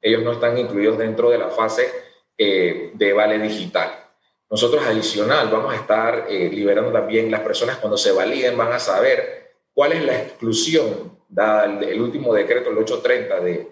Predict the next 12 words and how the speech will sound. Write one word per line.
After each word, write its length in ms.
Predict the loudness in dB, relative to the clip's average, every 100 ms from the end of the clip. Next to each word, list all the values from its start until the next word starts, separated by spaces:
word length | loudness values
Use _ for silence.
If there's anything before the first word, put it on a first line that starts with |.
| _ _ -6
de 100 | -4
diciembre 520 | -4 0 0 2 0
de 160 | 2 2
dos 180 | 0
mil 160 | -4 0
veinte, 520 | 0 0 -2 -4 -4 -16 _
que 120 | -2 0
tienen, 400 | 2 -2 -2 0
para 160 | 0
que 80 | 2
también 260 | 0 0 2
sepan, 640 | 2 2 -2 -2 -10 -18